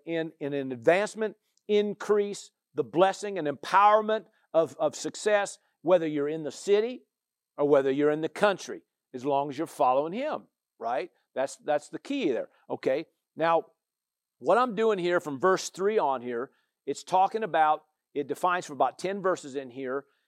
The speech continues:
it kind of brings a definition of what we refer to as the blessing of Abraham, okay? And, uh, which we read about there in, in Galatians three. But you get about, you know, down to, like, verse sixteen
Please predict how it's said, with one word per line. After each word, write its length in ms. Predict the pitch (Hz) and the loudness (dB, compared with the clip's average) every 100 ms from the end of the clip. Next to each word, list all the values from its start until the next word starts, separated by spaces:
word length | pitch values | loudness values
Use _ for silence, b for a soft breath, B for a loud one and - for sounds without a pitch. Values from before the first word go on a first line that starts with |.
| - | -16
it 100 | 120 | -8
kind 180 | 170 156 | -2 -2
of 100 | 117 | -2
brings 340 | 160 165 147 | -2 -2 -8
a 60 | 135 | -12
definition 1160 | 110 104 185 190 190 175 196 - - 123 123 139 _ _ - | -10 2 2 2 -6 -2 -2 -4 -8 -10 -10 -16 _ _ -6
of 300 | 143 139 131 | -4 -2 -2
what 160 | 139 143 | -4 -4
we 160 | 175 | 0
refer 340 | 165 147 160 151 | 0 0 0 0
to 160 | 151 | 0
as 120 | 147 123 | -4 -4
the 100 | 123 | -10
blessing 480 | 113 143 - 143 | -2 -2 -2 -10
of 100 | 139 | -2
Abraham, 600 | 156 185 123 110 107 80 _ _ _ | 2 2 0 -8 -10 -16 _ _ _
okay? 360 | 98 117 117 - _ _ _ _ _ | -14 -10 -10 -12 _ _ _ _ _
And, 300 | 131 131 127 | -12 -10 -4
uh, 60 | 131 | -4
which 200 | 135 - | -4 -6
we 120 | 123 - | -10 -8
read 220 | 127 123 | -4 -4
about 340 | 107 117 120 | -2 -2 -4
there 220 | - 120 120 | -4 -6 -6
in, 200 | 120 104 | -10 -16
in 240 | 117 113 | -18 -16
Galatians 520 | 113 113 117 - 113 - | -12 -10 -10 -10 -20 -14
three. 240 | 156 120 - _ _ _ | -12 -12 -16 _ _ _
But 280 | 117 160 156 _ _ _ _ | 4 4 4 _ _ _ _
you 140 | 165 | -12
get 180 | 147 202 | 2 2
about, 300 | 180 185 180 - _ _ | 6 6 4 0 _ _
you 100 | 196 | -8
know, 100 | 170 | -6
down 360 | 143 127 180 180 | -6 0 0 2
to, 60 | |
like, 220 | 175 165 117 | 2 2 2
verse 300 | 180 170 - | 0 0 -4
sixteen 1300 | - - 208 - - - 196 196 196 190 190 185 | -14 -8 -8 -8 -18 -10 -8 -6 -6 -6 -6 -8